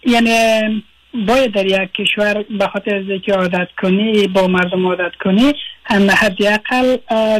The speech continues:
یک مدت طولانی را باید سپری کنی. اه، اما، اه، این حال ما وقتی که، اه، اونجا بودم در اروپا و از اونجا که آمدم امریکا، چون به امریکا واقعا در علاقه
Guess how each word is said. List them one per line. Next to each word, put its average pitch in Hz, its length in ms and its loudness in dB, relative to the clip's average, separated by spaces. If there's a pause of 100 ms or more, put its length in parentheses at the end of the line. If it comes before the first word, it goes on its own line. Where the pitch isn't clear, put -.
(200)
یک 214 200 0
مدت 220 400 -2
طولانی 208 380 -2
را 233 100 0
باید 202 280 0
سپری 202 480 -2
کنی. 196 280 -2 (480)
اه، 208 540 2
اما، 302 400 2 (180)
اه، 214 380 2
این 233 120 -2
حال 262 260 -4
ما 214 260 -6
وقتی 220 460 -6
که، 185 280 -6 (480)
اه، 196 520 -4 (180)
اونجا 196 420 2
بودم 220 400 0
در 180 320 -2 (120)
اروپا 220 520 2 (100)
و 214 80 0
از 190 180 2 (180)
اونجا 226 300 2 (160)
که 226 200 2
آمدم 196 360 2
امریکا، 214 340 0
چون 240 160 2
به 208 60 6
امریکا 208 320 0
واقعا 214 280 -2
در 202 260 -2
علاقه 190 320 -8